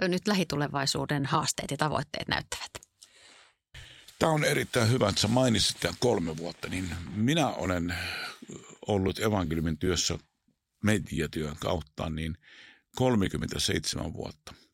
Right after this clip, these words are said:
Speaker 2: nyt. Eh, kolmekymmentäneljä, sori, kolmekymmentäseitsemän vuotta olen uskossa.
Speaker 1: Mm.
Speaker 2: Niin yleensä, mitä tahansa projekti, niin sillä annetaan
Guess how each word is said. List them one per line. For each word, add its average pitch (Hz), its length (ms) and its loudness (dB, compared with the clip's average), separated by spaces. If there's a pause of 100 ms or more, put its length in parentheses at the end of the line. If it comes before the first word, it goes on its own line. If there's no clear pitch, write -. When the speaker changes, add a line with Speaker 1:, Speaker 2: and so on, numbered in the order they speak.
(140)
Speaker 2:
nyt. - 380 -10 (1700)
Eh, 85 120 2
kolmekymmentäneljä, 98 640 2
sori, 90 200 0
kolmekymmentäseitsemän 90 680 -2
vuotta 90 200 -4
olen 92 160 -2
uskossa. - 540 -2 (120)
Speaker 1:
Mm. 190 80 -10 (920)
Speaker 2:
Niin 107 480 2 (320)
yleensä, 131 520 2 (400)
mitä 147 460 2
tahansa 101 340 0
projekti, - 640 -6 (180)
niin 95 220 2
sillä 117 360 0
annetaan 92 720 2